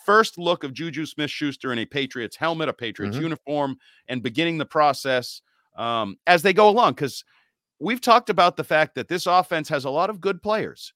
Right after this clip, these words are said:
Speaker 1: How are those good players gonna be put on, put on the field together, and what are they gonna be asked to do? Again, starts in O T As.
Speaker 2: I'm looking forward to seeing the full comportment of what Juju Smith-Schuster should be able to do in terms of running a full route tree, being a plus blocker,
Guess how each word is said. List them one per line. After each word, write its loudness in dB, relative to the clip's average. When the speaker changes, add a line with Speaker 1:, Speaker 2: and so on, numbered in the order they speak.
Speaker 1:
How 0
are -4
those -4
good -6
players -4
gonna -6
be -6
put -8
on, -4
put -6
on -4
the -8
field -6
together, -4
and -4
what -4
are -6
they -6
gonna -6
be -6
asked -4
to -12
do? -6
Again, -6
starts -4
in -4
O -4
T -10
As. -20
Speaker 2:
I'm 8
looking 4
forward 4
to -8
seeing -2
the -2
full -2
comportment 0
of -4
what 0
Juju -6
Smith-Schuster -4
should 0
be 4
able 0
to -2
do 0
in -2
terms 0
of 0
running 0
a -8
full 0
route 6
tree, -2
being -2
a 2
plus 0
blocker, 2